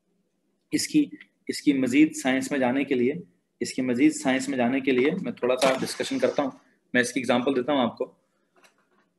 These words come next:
It is an electrostatic force of attraction between oppositely charged ions that are formed by the complete transfer of electrons from metal, metals to non-metals in an ionic compound।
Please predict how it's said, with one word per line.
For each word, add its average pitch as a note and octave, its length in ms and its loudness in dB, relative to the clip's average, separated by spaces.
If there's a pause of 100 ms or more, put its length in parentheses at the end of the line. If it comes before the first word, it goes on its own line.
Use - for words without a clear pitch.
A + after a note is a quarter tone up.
(260)
It C#3 160 2
is D#3+ 180 4
an D3 220 -2
electrostatic D#3 600 2
force D3+ 360 2
of D3 40 -2
attraction C3 420 -2
between B2 360 0
oppositely D3 580 -2
charged C#3 260 0
ions A#2 320 2
that A#2 200 0
are A#2 100 -8
formed C#3+ 320 -2
by C#3+ 60 -4
the C#3 180 -10
complete D#3 300 0
transfer C#3 260 -8
of C3+ 60 -4
electrons A#2+ 440 -2
from A#2+ 240 -2
metal, C3+ 300 2 (500)
metals D#3 300 2
to E3+ 100 2
non-metals B2 480 2 (520)
in C#3+ 140 2
an C#3+ 80 2 (100)
ionic D3 240 0
compound। A2+ 440 0